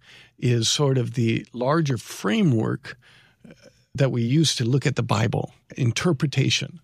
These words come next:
So I'm gonna use Luther for that because he was really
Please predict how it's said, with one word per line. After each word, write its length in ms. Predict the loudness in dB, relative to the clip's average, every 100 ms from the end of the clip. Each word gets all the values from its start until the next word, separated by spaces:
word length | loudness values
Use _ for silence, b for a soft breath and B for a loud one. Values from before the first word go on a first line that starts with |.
| _ _ _ _ _ _ -8
So 160 | -4
I'm 140 | -2 0
gonna 200 | 0 2
use 280 | 0 0 2
Luther 420 | 2 2 0 -2
for 220 | -2 0
that 260 | 2 2 0
because 380 | 0 2 2
he 200 | 2 0
was 240 | 2 0 2
really 440 | 2 2 2 -2